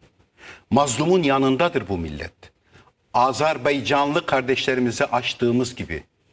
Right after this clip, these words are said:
Kazak kardeşlerimize Menderes döneminde açtığımız gibi, he? Yahudilere hiç de din ayrımı yapmaksızın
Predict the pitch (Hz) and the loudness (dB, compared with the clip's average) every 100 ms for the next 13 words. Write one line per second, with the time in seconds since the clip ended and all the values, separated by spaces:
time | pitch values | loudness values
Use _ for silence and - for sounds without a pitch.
0 | _ _ _ _ - 139 175 180 151 131 | _ _ _ _ -2 0 0 0 -2 0
1 | 131 127 139 127 127 135 131 143 135 123 | 0 -2 -2 0 0 0 0 0 -2 -2
2 | 120 131 123 117 117 123 123 123 - 117 | -2 -2 0 0 0 0 -2 -4 -2 0
3 | 127 135 - 85 76 - _ _ _ _ | 0 0 -4 -6 -8 -10 _ _ _ _
4 | _ _ - 120 175 - - - - 113 | _ _ -2 0 -2 -8 -20 -18 -4 0
5 | 139 151 139 151 151 165 139 - - 196 | 0 0 -4 -2 0 0 -2 -4 -4 -2
6 | - - 143 110 156 170 151 135 135 131 | 0 -2 -4 -2 0 0 0 0 2 0
7 | 139 127 - 151 - - 95 95 | 0 0 0 -2 -4 -8 -8 -10